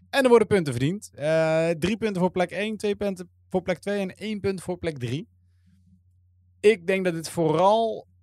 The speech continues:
eh, weet je, ik denk aan, ik ben aan de ene kant denk ik dat het heel cool is omdat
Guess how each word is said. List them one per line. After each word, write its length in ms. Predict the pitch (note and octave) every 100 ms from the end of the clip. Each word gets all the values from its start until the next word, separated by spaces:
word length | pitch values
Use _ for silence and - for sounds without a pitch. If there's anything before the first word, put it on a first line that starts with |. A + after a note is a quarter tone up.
| _
eh, 1300 | - F3 F3 F3 F3 F3 E3+ E3+ E3+ E3+ F3 F3 F3 F3 - _ _ - - _ _ _ _ _ _ _ _ _ _ _ _ _ _
weet 180 | - G#3
je, 100 | G#3+
ik 180 | G3 F3+
denk 240 | A3 A3
aan, 220 | - G#3 G3+
ik 140 | G#3
ben 180 | F3+ A3 F#3
aan 80 |
de 60 | G#3
ene 140 | A#3+
kant 160 | A#3 G#3
denk 140 | F#3+ F3
ik 60 |
dat 140 | F3 D#3
het 160 | D#3+
heel 280 | C3 D#3 A3
cool 280 | G#3+ A3+ E3+
is 100 | D#3
omdat 220 | D#3 D3+